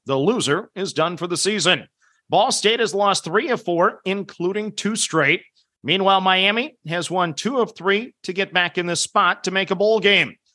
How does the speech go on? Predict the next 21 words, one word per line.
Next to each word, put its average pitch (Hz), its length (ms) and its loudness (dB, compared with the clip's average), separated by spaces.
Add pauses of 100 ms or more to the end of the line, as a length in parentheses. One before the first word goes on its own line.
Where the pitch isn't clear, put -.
(260)
Both 208 300 0
teams 247 280 -2
have 233 220 -2
potential 214 640 -2
injury 151 420 0
issues, 147 460 -2
so 175 100 -6
watch 151 360 -6
the 175 200 -8 (220)
ticker 165 260 -4
tape 180 320 -2
on 175 120 2
this 196 200 0
one. 160 320 4 (480)
The 151 100 0
Q 190 220 -2
B 233 160 0
for 214 140 2
Miami 208 680 2
is 226 200 -2
questionable. 185 840 0